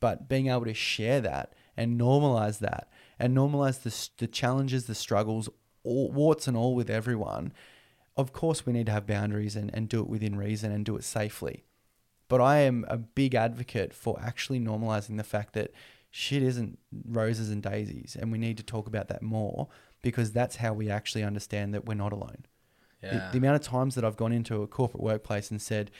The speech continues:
Speaker 1: you know, "Here's my story, let's all get together and let's do this in a very safe way." I then hear people share the most wild things that they've never, ever shared in the workplace. I had a, a C E O of a,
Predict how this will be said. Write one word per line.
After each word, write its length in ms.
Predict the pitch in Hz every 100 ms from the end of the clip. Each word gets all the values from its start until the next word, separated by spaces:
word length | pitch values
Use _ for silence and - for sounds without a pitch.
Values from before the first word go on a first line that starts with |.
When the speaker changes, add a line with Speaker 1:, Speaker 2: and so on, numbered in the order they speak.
| - - -
Speaker 1:
you 80 | 107
know, 80 |
"Here's 240 | 107 160 147
my 100 | 117
story, 480 | 117 123 120 117 113
let's 240 | 120 123
all 120 | 120
get 160 | 117 113
together 320 | 113 113 107
and 80 | 110
let's 160 | 107 -
do 100 | 117
this 120 | 110
in 60 | 110
a 20 |
very 140 | 104
safe 320 | 107 110 104 -
way." 360 | 113 87 69 71 - - _ _ _ _ _ -
I 180 | 131 151
then 180 | 165
hear 200 | 135 127
people 320 | 139 127 - 107
share 400 | - 110 104 104
the 100 | 107
most 260 | 104 -
wild 540 | 110 104 104 107 107 101
things 460 | 110 101 - - - _ -
that 100 | 110
they've 180 | 120
never, 380 | 120 120 120 123 123
ever 380 | 110 104 101 98 - _
shared 260 | - 117
in 60 | 110
the 60 | 104
workplace. 600 | 104 - - - 139 - _ _ _ -
I 60 |
had 140 | 160 185
a, 140 | 160 - -
a 140 | 127 120
C 200 | - 151
E 100 | 131
O 120 | 117
of 100 | 135
a, 100 | 113